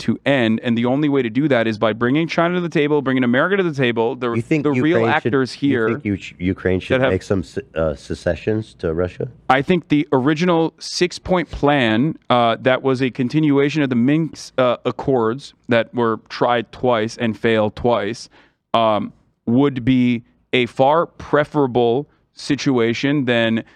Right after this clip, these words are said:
Speaker 1: like, endless bloodshed over, you know, inches of territory where, uh, you know, people are being fucking slaughtered
Speaker 2: I don't
Speaker 1: endlessly.
Speaker 2: think the Ukrainians would describe it as inches of territory.
Speaker 1: Wait, what do you mean? Wha-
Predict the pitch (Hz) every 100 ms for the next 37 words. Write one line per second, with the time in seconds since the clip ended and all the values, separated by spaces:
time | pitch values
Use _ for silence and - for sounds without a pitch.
0 | _ _ - 120 117 143 139 143 135 110
1 | 120 123 - 147 123 123 117 120 117 -
2 | 135 123 107 - - 147 139 135 131 -
3 | 139 135 131 127 117 107 107 - _ _
4 | 123 123 117 - 123 120 - 175 135 117
5 | 104 - - - 135 135 127 131 - 139
6 | 135 120 127 123 113 101 113 123 113 110
7 | 110 104 - 95 98 92 85 78 78 78
8 | 76 - 78 78 73 67 82 85 82 71
9 | 67 80 76 73 - 69 69 - _ _
10 | _ _ _ _ _ _ 127 123 147 160
11 | 147 107 - 117